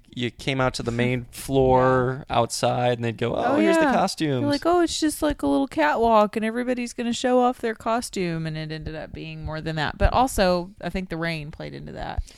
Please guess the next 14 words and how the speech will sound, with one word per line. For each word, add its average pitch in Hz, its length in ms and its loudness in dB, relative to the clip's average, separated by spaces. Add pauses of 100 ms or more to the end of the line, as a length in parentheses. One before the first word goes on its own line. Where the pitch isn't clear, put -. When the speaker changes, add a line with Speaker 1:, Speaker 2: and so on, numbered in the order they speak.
(220)
Speaker 1:
Right. 117 260 4
Speaker 2:
It 180 60 -2
was 196 80 -4
supposed 214 400 -4
to 196 60 -6
be 208 180 -4
downstairs, 147 800 -8 (640)
Speaker 1:
Mm, 135 540 -4
Speaker 2:
and 156 120 -6
there 160 100 -6
was 160 120 -4
Speaker 1:
yeah. 160 60 0
Speaker 2:
a 156 40 -2
monsoon. 156 760 -4